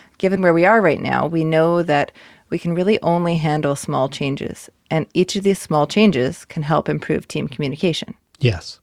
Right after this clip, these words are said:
Speaker 2: And each of these can help us as a team. And by doing even one of these, we'll know each other a little bit better. We'll be able to empathize across the team a little bit better and therefore support each other a little bit more. And then all of that helps to build the team up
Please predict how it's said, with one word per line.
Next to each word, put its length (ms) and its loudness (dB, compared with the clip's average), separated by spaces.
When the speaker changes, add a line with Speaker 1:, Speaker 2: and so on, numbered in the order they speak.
Speaker 2:
And 220 0
each 220 -2
of 60 0
these 240 6
can 100 -2
help 220 0
us 160 -2
as 80 -6
a 80 -4
team. 420 2
And 160 2
by 140 2
doing 640 2
even 260 0
one 140 4
of 100 4
these, 380 -4
we'll 440 2
know 220 4
each 140 4
other 160 6
a 40 4
little 160 6
bit 120 0
better. 380 2
We'll 100 -6
be 100 4
able 180 0
to 60 -12
empathize 640 0
across 300 0
the 80 -2
team 220 2
a 40 4
little 160 4
bit 100 0
better 320 0
and 240 2
therefore 420 2
support 520 0
each 180 -6
other 200 -2
a 40 -4
little 180 -2
bit 120 -6
more. 340 -8
And 80 2
then 140 0
all 260 4
of 60 2
that 260 2
helps 260 -2
to 100 -2
build 300 -2
the 140 -6
team 320 0
up 220 -2